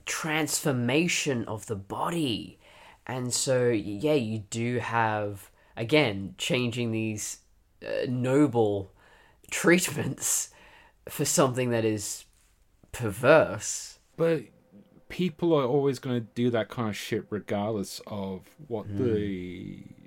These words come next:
Speaker 2: what is medical out there. People ha-, yes, um, not, that's definitely not a thing when it's, when it comes to people who are trans, but it's, I know people who
Speaker 1: Hmm.
Speaker 2: ha-, uh, not, I know people,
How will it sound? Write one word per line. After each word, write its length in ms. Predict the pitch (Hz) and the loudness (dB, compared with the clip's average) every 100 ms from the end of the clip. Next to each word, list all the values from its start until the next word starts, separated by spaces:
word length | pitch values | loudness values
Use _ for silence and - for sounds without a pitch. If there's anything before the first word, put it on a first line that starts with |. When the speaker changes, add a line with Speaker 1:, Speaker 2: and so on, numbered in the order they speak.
| _ 135 | _ -4
Speaker 2:
what 220 | 131 117 117 117 - _ | -2 -2 -6 -18 -20 _
is 240 | - 123 120 | -2 -2 0
medical 360 | 123 123 131 | 0 0 -2
out 140 | 139 143 | -4 -2
there. 140 | 90 | -6
People 480 | - 107 101 120 107 - | -4 -6 -4 -4 -4 -6
ha-, 180 | 95 101 | -10 -10
yes, 420 | 110 123 147 - - | -6 -2 -2 -4 -10
um, 540 | 107 104 101 95 95 - - - - - | -8 -6 -6 -4 -6 -8 -18 -20 -20 -6
not, 320 | 104 98 - | -2 -2 -2
that's 320 | - 95 - - - - | -4 -4 -10 -16 -20 -4
definitely 320 | 113 127 104 | -4 -2 -4
not 40 | 98 | -4
a 20 | |
thing 120 | - 98 | -4 -6
when 80 | |
it's, 240 | 92 - - | -6 -12 -10
when 100 | 104 | -10
it 60 | |
comes 180 | - 98 | -8 -8
to 160 | - 92 - _ _ | -6 -8 -8 _ _
people 200 | 120 101 | -6 -6
who 160 | 85 92 | -4 -2
are 160 | 127 | -2
trans, 380 | - - 90 87 | -2 -6 -6 -8
but 140 | - 92 | -8 -8
it's, 120 | - - - - - | -10 -20 -20 -20 -14
I 60 | 107 | -6
know 180 | 113 123 | -4 -4
people 500 | - 113 101 113 107 | -2 -4 0 0 0
who 140 | 117 | 0
Speaker 1:
Hmm. 40 | 107 | -2
Speaker 2:
ha-, 300 | 107 104 104 80 95 | -2 -4 -4 -8 -12
uh, 40 | 82 - - | -14 -18 -20
not, 140 | 78 - | -20 -16
I 120 | 82 82 | -14 -12
know 200 | 90 87 - | -10 -12 -10
people, 360 | 90 82 90 | -12 -10 -12